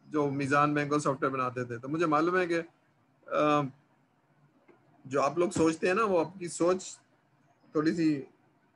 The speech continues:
उस पे अलग से बात करेंगे कि startup करना है तो क्या करना है। बहरहाल, आसानी के लिए वो ये है कि जनाब, जब आप business करेंगे, तो business में दो चीज़ें हैं। You are a software developer,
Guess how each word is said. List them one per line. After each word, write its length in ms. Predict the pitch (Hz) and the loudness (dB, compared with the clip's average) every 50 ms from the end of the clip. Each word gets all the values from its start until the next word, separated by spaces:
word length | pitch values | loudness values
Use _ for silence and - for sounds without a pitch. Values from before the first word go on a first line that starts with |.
| _ _ _ _ - - _ _ _ _ _ | _ _ _ _ -20 -20 _ _ _ _ _
उस 80 | - 131 | -20 -10
पे 140 | - 160 156 | -4 -2 0
अलग 180 | 151 160 156 | 0 0 0
से 100 | - 165 | -2 -4
बात 260 | 143 139 135 135 - - | -2 0 0 -2 -2 -2
करेंगे 280 | 127 123 123 120 113 | -4 -4 -4 -6 -8
कि 400 | 117 - _ _ _ _ - 135 | -12 -16 _ _ _ _ -8 -8
startup 400 | 127 - 143 135 135 143 131 147 | -4 0 0 0 0 0 -2 -2
करना 220 | 139 131 131 131 127 | -2 -4 -2 -2 -4
है 80 | 123 | -4
तो 100 | 127 123 | -4 -4
क्या 160 | 123 123 117 | -4 -4 -4
करना 220 | 117 120 113 113 113 | -4 -8 -12 -14 -16
है। 60 | 120 _ _ _ _ _ _ _ _ _ _ _ _ _ _ - | -20 _ _ _ _ _ _ _ _ _ _ _ _ _ _ -2
बहरहाल, 360 | 156 180 196 214 208 190 170 | 2 4 6 6 6 4 4
आसानी 420 | 165 - 165 - 202 175 190 214 220 | 2 0 2 4 4 4 4 4 4
के 140 | 220 220 202 | 4 4 4
लिए 140 | 202 196 | 6 6
वो 80 | 196 196 | 6 6
ये 180 | 185 185 190 196 | 6 6 6 4
है 80 | 202 | 6
कि 100 | 208 202 | 4 4
जनाब, 380 | 175 175 165 - 185 185 170 160 | 4 4 2 2 2 0 0 2
जब 120 | 165 165 | 2 2
आप 120 | 160 160 156 | 2 2 2
business 360 | 156 147 143 151 180 - - | 0 0 2 2 -2 0 2
करेंगे, 400 | 175 151 151 147 147 151 175 196 | 2 2 2 2 0 0 -2 0
तो 120 | 190 175 | 0 0
business 320 | 156 151 147 151 165 180 196 | -2 0 -2 -2 -4 -2 -2
में 140 | 175 160 | -2 0
दो 160 | 147 156 160 160 | 2 2 2 2
चीज़ें 300 | - 131 127 127 131 120 | 0 -4 -6 -6 -6 -6
हैं। 140 | 113 110 _ _ _ _ _ _ _ _ _ _ _ _ - 147 | -8 -12 _ _ _ _ _ _ _ _ _ _ _ _ -6 0
You 160 | 151 175 190 | 4 6 8
are 100 | 190 185 | 8 8
a 100 | 190 208 | 8 6
software 340 | 214 208 185 160 156 - 180 | 4 4 2 2 2 4 4
developer, 760 | 180 175 165 160 147 143 147 156 147 143 170 180 214 220 | 4 4 6 4 4 4 4 2 2 4 4 4 4 2